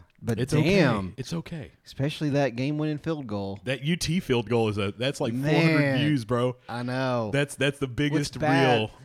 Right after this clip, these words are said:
Speaker 2: that
Speaker 1: what's,
Speaker 2: I've <laughs>
Speaker 1: what's funny is I'm at work and I see people coming in Tennessee stuff and I go, "Oh, hey, hey, watch this." <laughs>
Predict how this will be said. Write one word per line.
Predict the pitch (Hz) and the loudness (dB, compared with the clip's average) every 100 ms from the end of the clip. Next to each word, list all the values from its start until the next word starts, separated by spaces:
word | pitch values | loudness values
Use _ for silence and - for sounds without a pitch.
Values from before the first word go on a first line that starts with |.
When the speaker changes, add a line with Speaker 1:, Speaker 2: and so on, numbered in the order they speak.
| - | -6
Speaker 2:
that | 110 | -2
Speaker 1:
what's, | 117 123 139 147 | 0 0 -2 -2
Speaker 2:
I've | 143 | -2
<laughs> | |
Speaker 1:
what's | 151 147 | -2 -4
funny | - 151 165 147 | -6 -4 -2 -4
is | 123 | -4
I'm | 131 | -4
at | 143 104 | -4 -6
work | 117 131 127 | -4 -4 -4
and | 117 | -8
I | |
see | 117 123 | -6 -6
people | 127 117 | -4 -6
coming | 117 127 120 | -6 -4 -4
in | 120 | -4
Tennessee | 107 120 107 123 131 | -6 -8 -8 -8 -8
stuff | - 110 101 | -6 -8 -8
and | 98 | -10
I | 101 | -10
go, | 101 101 - _ - | -8 -8 -10 _ -8
"Oh, | 139 - | -8 -6
hey, | 156 - _ - | -6 -6 _ -8
hey, | 113 - | -8 -6
watch | 107 107 | -6 -6
this." | - 104 | -6 -4
<laughs> | 90 | -4